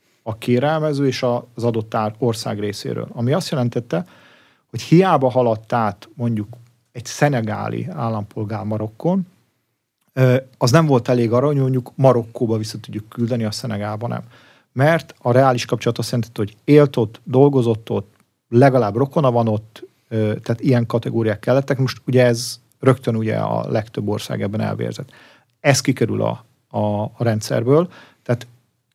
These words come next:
tágabbra nyitja a biztonságos harmadik országoknak a körét, ahova vissza lehet küldeni ezeket az országokat.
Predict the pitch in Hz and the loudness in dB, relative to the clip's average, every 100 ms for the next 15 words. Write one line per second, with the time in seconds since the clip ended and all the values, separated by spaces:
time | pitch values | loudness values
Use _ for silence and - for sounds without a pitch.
0 | _ - 143 131 127 110 113 110 104 - | _ 2 4 4 4 2 0 0 -2 -6
1 | - 123 117 - 117 110 - 110 113 107 | -8 -6 -6 -4 -4 -4 -4 -4 -4 -4
2 | - 110 104 101 113 107 110 107 110 - | -4 -4 -4 -4 -6 -4 -4 -4 -4 -8
3 | - 123 135 147 - - 139 127 117 110 | -4 2 4 4 -2 2 4 4 2 0
4 | - 117 107 - 113 107 104 117 113 107 | -4 -4 -4 -2 0 0 -4 -8 -6 -6
5 | - - 120 - - | -6 -6 -6 -6 -10